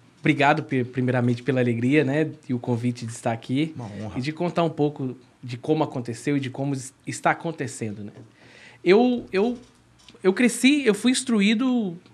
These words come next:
Speaker 1: pela minha mãe, é, na igreja, né? Eu, eu, eu falo que eu gostava de ir na escola dominical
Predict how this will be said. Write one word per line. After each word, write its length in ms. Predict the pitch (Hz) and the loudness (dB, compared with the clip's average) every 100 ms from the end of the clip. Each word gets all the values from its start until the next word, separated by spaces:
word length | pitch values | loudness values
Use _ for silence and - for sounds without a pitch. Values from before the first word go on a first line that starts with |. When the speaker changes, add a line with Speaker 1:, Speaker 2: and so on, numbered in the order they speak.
| _ _ - | _ _ 2
Speaker 1:
pela 180 | 180 | 2
minha 180 | 180 175 | 4 2
mãe, 640 | 147 156 170 202 214 202 - _ _ - - | 4 4 4 2 0 -4 -10 _ _ -18 -6
é, 340 | 139 143 143 | -2 0 0
na 160 | 139 190 | 2 2
igreja, 420 | 180 139 110 104 | 4 2 2 -4
né? 140 | 104 - _ | -10 -16 _
Eu, 260 | 123 120 120 - | -6 -6 -6 -4
eu, 260 | 123 123 113 | -2 -2 -2
eu 120 | 139 131 | -4 -2
falo 260 | 131 135 | -2 -2
que 80 | 143 | -2
eu 60 | 139 | -4
gostava 360 | 131 135 131 | -4 -2 -2
de 120 | 127 | -2
ir 20 | 135 | -4
na 80 | |
escola 260 | 131 - 127 | -4 -4 -4
dominical 560 | 131 131 123 123 143 | -2 -4 -2 -2 -2